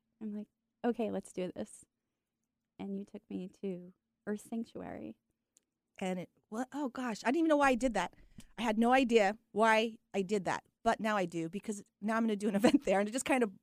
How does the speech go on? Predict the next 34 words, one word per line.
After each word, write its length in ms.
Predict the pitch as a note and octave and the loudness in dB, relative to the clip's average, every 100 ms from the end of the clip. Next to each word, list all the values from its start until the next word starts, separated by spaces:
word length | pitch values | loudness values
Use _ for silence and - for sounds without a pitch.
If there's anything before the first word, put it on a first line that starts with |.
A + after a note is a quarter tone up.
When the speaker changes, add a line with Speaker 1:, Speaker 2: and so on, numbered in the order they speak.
| - | -4
Speaker 2:
blossomed 460 | A3 B3 - G#3 G3+ | 2 4 2 -2 0
right 140 | G3+ | 0
after 220 | G3 - G3 | 0 -4 -12
you 120 | F#3+ | -12
came 280 | - F#3 F#3 | -8 -6 -4
out. 200 | C#3+ - _ _ _ _ _ | -4 -6 _ _ _ _ _
And 240 | F#3+ F#3+ G3 _ - | -2 -2 -4 _ -4
what 140 | A3+ | -2
was 100 | A3+ | 2
your 80 | A3+ | 0
experience 480 | G3 - G#3 F3+ - | -2 -4 -4 -4 -8
there? 240 | E3 D#3+ F3 _ _ _ _ _ _ _ - _ _ _ _ _ _ - | -12 -12 -14 _ _ _ _ _ _ _ -20 _ _ _ _ _ _ -6
Speaker 1:
Um, 800 | A#3 A3 A3 G#3 G#3 G3+ G3+ G3+ - - | -2 2 2 2 2 4 4 2 -4 0
amazing. 960 | A3 G3 F#3+ F#3+ F#3 G3 F#3+ F#3+ F#3+ | 2 2 0 -2 -4 -6 -6 -6 -8
It 80 | - | -12
was 120 | G#3+ - | -14 -10
so 120 | A3+ | -8
beautiful. 760 | A3 A3 A3 G#3+ - G#3+ G#3 G#3+ | -6 -2 -2 -4 -6 -2 -2 -2
The 120 | A3 | -6
trees. 1040 | - - - A3 A3 A3 A3 A3 A3 A3 - - _ _ _ _ _ _ _ - | -10 -16 -4 0 2 2 2 2 0 -2 -6 -14 _ _ _ _ _ _ _ -12
I 60 | |
wanted 240 | G#3+ G#3+ G#3+ | -6 -6 -6
to 40 | - | -10
slow 260 | - A3+ A3+ | -2 0 2
down 380 | G#3+ A3 A3+ | 2 2 2
and 280 | G#3+ G#3+ G#3+ | 2 2 0
hug 360 | A3 A#3 A#3+ A#3 | -4 0 0 0
each 300 | - B3 - | -2 -2 0
and 80 | A#3+ | 0
every 220 | G#3+ A3 | 2 0
one 200 | G#3 G#3 | 0 -2
of 160 | G#3 G#3 | -2 -2
'em. 460 | G3+ G3+ G#3 G#3+ - _ - | -2 0 0 -2 -4 _ -4
The, 320 | G#3+ G#3 G#3 | 0 2 2